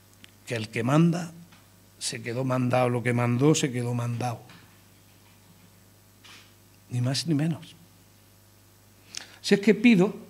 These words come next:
solicito cualquier tipo de ayuda jurídica de alguien que le preocupe la verdad, la, la, la, la, la justicia y el honor.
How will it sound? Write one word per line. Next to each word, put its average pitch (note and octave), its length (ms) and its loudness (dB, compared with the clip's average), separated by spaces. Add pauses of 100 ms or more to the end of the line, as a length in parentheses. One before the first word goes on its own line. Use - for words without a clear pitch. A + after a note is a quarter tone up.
(120)
solicito F3+ 840 4 (440)
cualquier E3+ 540 0
tipo C#3+ 460 -6
de C#3+ 240 -4
ayuda C#3 540 0 (200)
jurídica G#3+ 840 2
de D3+ 180 2
alguien A3 420 6
que D3 120 -4
le B2+ 160 -4
preocupe D#3 720 -6
la C#3+ 100 0
verdad, F#3+ 540 2 (420)
la, B2 200 -12
la, A#2 300 -14
la, G2 140 -14 (160)
la, - 160 -16 (500)
la C3+ 60 0
justicia F#3+ 840 4 (1040)
y C#3+ 80 -2
el B2 100 0
honor. C3+ 240 2